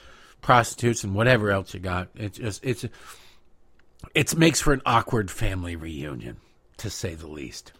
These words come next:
So first, I wanna play you what, uh, Ginger Goebbels said on Thursday about the baby formula shortage again, because it sets up what the president says. But the president contradicts her. Ginger Goebbels says, "We're, we've done every, we've been on top of this from the beginning. We've been doing everything we could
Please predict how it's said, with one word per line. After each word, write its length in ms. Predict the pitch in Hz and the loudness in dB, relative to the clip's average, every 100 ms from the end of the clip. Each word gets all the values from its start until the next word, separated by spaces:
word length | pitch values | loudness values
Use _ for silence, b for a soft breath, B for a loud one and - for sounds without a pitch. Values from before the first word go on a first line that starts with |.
| B B B B B B B | B B B B B B B
So 440 | - 160 160 156 | 4 6 6 0
first, 540 | - 269 240 190 - - | 2 8 8 8 2 2
I 80 | 151 | 4
wanna 240 | 185 226 | 6 2
play 340 | - 185 175 | 2 2 4
you 360 | 160 147 139 135 | 6 6 4 2
what, 420 | 127 127 120 - | 2 2 2 0
uh, 140 | 123 113 | -2 -2
Ginger 360 | 113 127 123 110 | -2 -2 -2 -4
Goebbels 680 | 110 107 90 87 85 - - | -2 -2 -2 -8 -10 -12 -10
said 480 | - 104 80 71 - | -4 -4 -4 -8 -10
on 320 | 101 92 85 90 | -8 -6 -6 -12
Thursday 600 | - 120 101 85 - - - - _ - | -4 -2 -2 -4 -10 -20 -20 -20 _ -12
about 320 | 90 104 98 | -2 0 0
the 80 | 98 | -2
baby 320 | 90 98 92 | -4 -2 -4
formula 460 | 90 95 85 87 85 | -8 -10 -8 -10 -12
shortage 440 | - 90 87 85 | -10 -8 -8 -10
again, 300 | 95 107 104 | -8 -6 -6
because 320 | 101 - 120 | -8 -8 -6
it 180 | 120 - | -6 -6
sets 380 | - 170 151 - | -2 0 0 0
up 240 | 123 - - | -2 -2 -16
what 100 | - | -16
the 60 | |
president 500 | 95 120 104 92 90 | -2 0 0 -2 -8
says. 220 | - 104 - B B B | -10 -12 -12 B B B
But 100 | 143 | -4
the 80 | |
president 360 | - 165 143 139 | 2 2 2 0
contradicts 520 | 127 123 117 123 - | -2 -2 0 -4 -2
her. 120 | 90 - B B B B | -8 -10 B B B B
Ginger 280 | - 170 175 | 2 4 4
Goebbels 340 | 160 160 156 143 | 4 4 2 2
says, 260 | 151 139 | 4 4
"We're, 200 | 131 131 117 | 0 -2 0
we've 160 | 131 | 2
done 160 | 127 127 | 4 6
every, 220 | 139 143 | 4 2
we've 160 | 131 123 | 0 2
been 100 | 127 | 4
on 140 | 170 | 4
top 280 | 175 175 175 | 4 4 4
of 60 | |
this 140 | 180 175 | -2 0
from 140 | 175 | 0
the 60 | 170 | 0
beginning. 340 | 170 120 113 | -2 0 -2
We've 120 | 117 | -2
been 120 | 110 107 | -2 -2
doing 220 | 117 117 | 0 0
everything 380 | 139 170 165 170 | 0 0 0 -2
we 100 | 165 | -2
could 300 | - 117 | 0 0